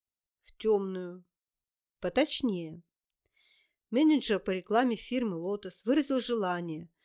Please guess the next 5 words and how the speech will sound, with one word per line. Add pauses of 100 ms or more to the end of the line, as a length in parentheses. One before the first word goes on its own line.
(280)
увидеть
серию
статей (120)
о
Алтае,